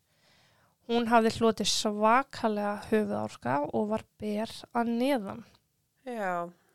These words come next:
Speaker 1: Þessi ungi maður er handtekinn og hann er færður til yfirheyrslu þar sem honum yrði gefið tækifæri á að útskýra gjörðir sínar.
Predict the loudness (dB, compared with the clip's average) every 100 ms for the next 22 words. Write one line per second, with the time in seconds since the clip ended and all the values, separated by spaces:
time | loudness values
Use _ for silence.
0 | _ _ _ _ _ _ _ -4 0 4
1 | 4 2 0 0 4 4 4 0 -4 -4
2 | -6 0 0 0 0 0 0 0 -4 -2
3 | -8 -8 -10 -6 -6 -6 -6 -6 -6 -4
4 | -4 -4 -4 -4 -4 0 2 2 0 0
5 | -4 -12 _ _ _ _ _ _ _ -2
6 | 0 0 -2 -4 -4 -4 -2 -2 -4 -4
7 | -4 -2 -4 -4 -2 0 2 0 -2 -4
8 | -4 -4 -8 -2 0 0 -4 -8 -10